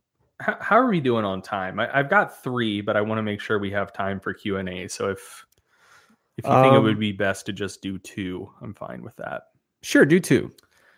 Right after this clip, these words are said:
Speaker 1: All right. So, uh, I have also got one that is ripped from the headlines. Uh, so there was a press release put out recently, uh, titled "Mathematical Model Predicts Best Way to Build Muscle,"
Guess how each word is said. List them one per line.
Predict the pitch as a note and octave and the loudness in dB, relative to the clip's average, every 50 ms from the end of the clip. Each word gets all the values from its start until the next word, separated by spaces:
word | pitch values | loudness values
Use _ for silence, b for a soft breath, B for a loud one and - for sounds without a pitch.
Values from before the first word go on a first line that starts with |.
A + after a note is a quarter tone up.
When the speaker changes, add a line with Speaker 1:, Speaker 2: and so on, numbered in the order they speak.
| b b b b | b b b b
Speaker 1:
All | - E3 F#3+ C#3 | -2 2 4 6
right. | A#2 A2+ A#2 A2 G2 - - | 6 6 4 4 2 -2 -6
So, | - - C3 B2 A#2+ A#2+ A#2+ A#2 | -4 0 2 4 6 6 6 6
uh, | A2+ A2 A2 G#2+ G#2+ G#2+ G#2+ - - b b b b b b b _ _ _ B2+ | 6 6 6 6 6 4 4 2 -2 b b b b b b b _ _ _ 4
I | C#3+ E3+ G#3 | 6 6 6
have | F#3+ G#3 E3+ C#3+ C3+ | 6 6 4 2 2
also | - D3 D#3+ F3 D#3+ - E3 D#3 D3 | 2 2 4 4 4 4 4 4 6
got | C#3 C#3+ C#3+ D3+ D3 D3+ D3 | 6 6 6 6 6 4 4
one | D3+ D#3 D#3+ F3 F3+ F#3 F#3+ - - | 4 4 4 4 4 2 2 0 2
that | B2+ B2 B2+ C3 C3+ | 2 4 4 4 4
is | B2+ C3 B2 A2+ | 2 0 0 0
ripped | A2 G#2 A2+ B2 C3 C3 - - | 0 2 2 2 2 2 -2 -2
from | - C#3+ C3 C3 | -2 0 0 0
the | B2+ A#2 | 0 0
headlines. | B2 C3 C3+ C3 B2+ A2+ A2 A2 A#2 C3+ D#3 F3+ G3 - - - | 2 2 2 2 2 2 2 2 2 0 -2 -4 -6 -8 -8 -4
Uh, | - A2 G#2 G2+ G2+ G2+ G#2 G2+ G2 b b b b b b b b b b _ _ _ | 0 2 2 4 4 2 2 0 -2 b b b b b b b b b b _ _ _
so | - - - C3+ A#2+ A#2 A#2 A2+ A2 A2 A2+ A2+ G#2+ | -12 -4 0 4 4 6 6 6 6 6 4 2 0
there | A2+ A#2 A#2+ A#2+ A#2+ | 0 2 4 4 6
was | A#2+ A#2 A2 A2 | 6 4 4 2
a | G#2 G#2 G2+ G2+ | 0 0 -2 -2
press | G2 - - - G3 B3 B3+ - - - | -6 -8 0 2 2 2 2 0 -2 -2
release | G#2+ G2 F#2+ G2 G2 F2+ - - - | -2 -2 -2 -4 -8 -8 -8 -10 -12
put | - - - A#2+ G#2+ | -10 -6 -4 -2 0
out | G#2+ G2+ G2 G2 G2 | 0 0 -2 -2 -4
recently, | G2+ G#2 F#2+ - - G2 F2+ F#2+ F#2+ F#2+ - A2 - _ _ _ _ _ _ | -4 -6 -6 -6 -8 -10 -12 -12 -12 -12 -14 -16 -20 _ _ _ _ _ _
uh, | - A2+ G2 G2 | -2 -2 0 0
titled | F#2+ - - A2+ A2 A2 A2 G#2+ G#2+ G#2+ G#2+ | -2 0 2 2 4 4 4 4 2 0 -2
"Mathematical | A2+ A#2 G#2+ G#2+ - B2+ A#2+ A2+ C3 E3 F#3+ F#3 - F3 C#3+ | 0 2 2 2 2 2 2 2 4 4 2 2 2 0 0
Model | C3 A#2 A#2+ C#3 C3 A2+ G#2+ G#2+ | 2 4 4 4 4 4 2 0
Predicts | - - A#2 G#2+ A2 G#2+ - - | -2 -4 -2 0 0 0 -2 -6
Best | A#2 A2 A#2+ A#2+ C3 - - - | -6 -2 -2 -2 -2 -2 -6 -6
Way | A#2 A#2 C3 C3+ C3 | -4 -2 -2 -2 -2
to | - - A#2+ | -4 -6 -8
Build | A2 G2 A2 A2+ B2 B2 A#2 | -4 -2 0 0 0 0 0
Muscle," | A2 G#2+ A2+ B2 - - - - - - b | -2 -2 -2 -2 -2 -4 -8 -10 -12 -14 b